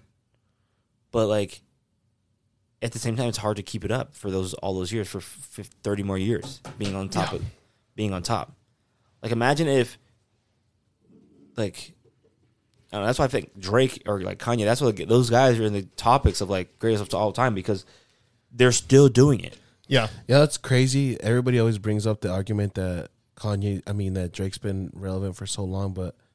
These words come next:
Speaker 3: so has Kanye. I never, I never thought about it till the other day. I was like,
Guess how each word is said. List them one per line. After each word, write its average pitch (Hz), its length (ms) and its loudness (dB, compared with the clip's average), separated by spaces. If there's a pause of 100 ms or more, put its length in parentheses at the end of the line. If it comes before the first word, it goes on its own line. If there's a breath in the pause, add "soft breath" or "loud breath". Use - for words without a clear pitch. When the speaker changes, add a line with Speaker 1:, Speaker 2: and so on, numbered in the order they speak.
(1000)
Speaker 3:
so - 200 -6
has 131 220 -2
Kanye. 101 460 -4
I 113 60 -2
never, 165 280 6
I 143 100 4
never 156 180 2
thought 131 200 4
about 127 200 4
it 104 80 -6
till 110 180 -2
the 98 140 -2
other 101 140 0
day. 107 140 0
I 104 60 4
was 101 120 0
like, 95 180 -2